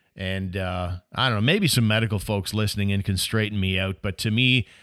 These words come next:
that looked like some real inexperience on the medical staff there. It looked bad. The other question is, Nick Foligno knew it wasn't Corey Perry's fault, and he said as much.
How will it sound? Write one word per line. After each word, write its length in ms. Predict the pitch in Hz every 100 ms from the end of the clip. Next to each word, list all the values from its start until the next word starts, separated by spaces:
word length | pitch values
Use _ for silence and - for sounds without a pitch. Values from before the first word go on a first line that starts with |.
| - _ _
that 340 | 92 110 113 117
looked 380 | 110 104 -
like 360 | 107 95 95 -
some 300 | - 104 95
real 340 | 107 110 104
inexperience 840 | 101 107 95 - - 107 101 92 87
on 180 | 95 92
the 60 |
medical 360 | 92 98 98 95
staff 420 | - - 92 87
there. 180 | - 95
It 200 | 101 117
looked 400 | 107 104 82 80
bad. 600 | 95 92 85 82 82 80 _ _ _ _ _ -
The 120 | 107
other 200 | 156 262
question 520 | - 131 92 - 92
is, 480 | 87 85 113 - - - _ _ _ _ _ _ _ _ _
Nick 220 | 113 180 -
Foligno 800 | 196 156 151 143 143 147 143 _ _ _ _ _ _ -
knew 340 | 98 117 151 165
it 100 | 131
wasn't 340 | 131 113 110
Corey 320 | 104 117 110
Perry's 400 | 95 107 98 95
fault, 400 | - 104 98 95
and 200 | 98 101
he 100 | 104
said 260 | 98 156 208
as 120 | 127
much. 480 | 95 82 - -